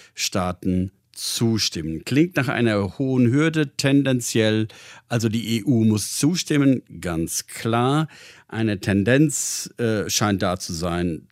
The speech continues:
die Zustimmung zu geben, aber nicht so ohne weiteres. Wenn es darauf hinausläuft,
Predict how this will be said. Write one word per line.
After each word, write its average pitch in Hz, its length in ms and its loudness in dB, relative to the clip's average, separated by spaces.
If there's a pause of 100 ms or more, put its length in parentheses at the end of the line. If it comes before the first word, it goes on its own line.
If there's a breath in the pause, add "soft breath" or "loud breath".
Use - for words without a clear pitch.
(140)
die 92 160 -10
Zustimmung 90 600 -6
zu - 220 -14
geben, 110 580 2
aber 135 320 2
nicht 175 480 2
so 147 260 0
ohne 104 320 0
weiteres. 76 640 -8 (400 loud breath)
Wenn 120 160 4
es 139 100 4
darauf 107 280 0
hinausläuft, 87 880 -4